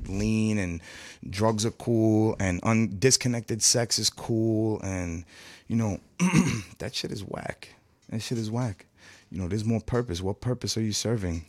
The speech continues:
You know, you're supposed to be out here on a platform giving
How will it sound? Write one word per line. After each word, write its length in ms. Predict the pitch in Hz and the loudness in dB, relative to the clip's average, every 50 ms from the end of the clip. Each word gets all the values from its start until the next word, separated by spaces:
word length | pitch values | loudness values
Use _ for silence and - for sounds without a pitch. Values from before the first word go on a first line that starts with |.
| _ | _
You 120 | - 98 92 | -6 -4 -4
know, 60 | 90 | -4
you're 180 | 92 90 87 107 | -4 -6 -6 -6
supposed 320 | - - - 117 117 - - | -6 -6 -4 -4 -6 -4 -6
to 60 | 107 | -4
be 140 | 101 110 104 | -2 0 0
out 160 | 101 104 101 | 0 0 0
here 300 | 101 104 101 95 98 98 - - - - - - - - - | 0 0 0 0 -2 -4 -8 -14 -20 -20 -20 -20 -20 -20 -10
on 140 | - - 104 | -8 -4 -4
a 40 | 98 | -4
platform 640 | 85 - - 107 101 107 - - 104 95 92 90 | -4 -2 -2 -2 -2 -2 -4 -6 -4 -4 -2 -4
giving 560 | 85 87 95 101 92 95 98 95 92 90 80 | -4 -2 -2 -2 0 0 -2 -2 -2 -2 -4